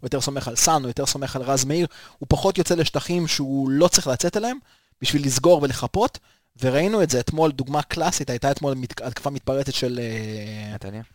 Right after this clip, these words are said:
Speaker 1: של נתניה, בדיוק. התקפה מהירה, התקפה מאוד מאוד מסוכנת, פלניץ' כבר רץ לסגור, אבל סאן מנחם הלך,
Speaker 2: אלכסונית.
Speaker 1: סגר את העמדה שלו,
Speaker 2: ש-
Speaker 1: אלכסונית,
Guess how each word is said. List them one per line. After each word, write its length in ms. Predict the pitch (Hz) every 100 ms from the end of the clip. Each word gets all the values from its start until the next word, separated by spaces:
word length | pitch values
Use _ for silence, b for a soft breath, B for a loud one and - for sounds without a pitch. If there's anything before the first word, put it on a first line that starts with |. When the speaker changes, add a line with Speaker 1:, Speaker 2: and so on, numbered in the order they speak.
| -
Speaker 1:
של 120 | -
נתניה, 360 | 120 139 156 160
בדיוק. 360 | 143 170 190 B B B -
התקפה 520 | - - - - 160
מהירה, 380 | 147 139 165 151
התקפה 300 | - 131 156
מאוד 280 | 143 165
מאוד 140 | 170 151
מסוכנת, 540 | 143 - 127 165 165
פלניץ' 340 | - 156 175 160
כבר 440 | 139 127 117 117
רץ 260 | 151 - 127
לסגור, 380 | 120 - 175 190
אבל 140 | 127
סאן 240 | - 160
מנחם 420 | 160 131 - 196 214 B B B
הלך, 260 | - 143 190
Speaker 2:
אלכסונית. 320 | - - 113
Speaker 1:
סגר 80 | 175
את 100 | 170
העמדה 300 | 160 143 156
שלו, 280 | - 156 180
Speaker 2:
ש- 40 |
Speaker 1:
אלכסונית, 520 | 151 131 123 156 214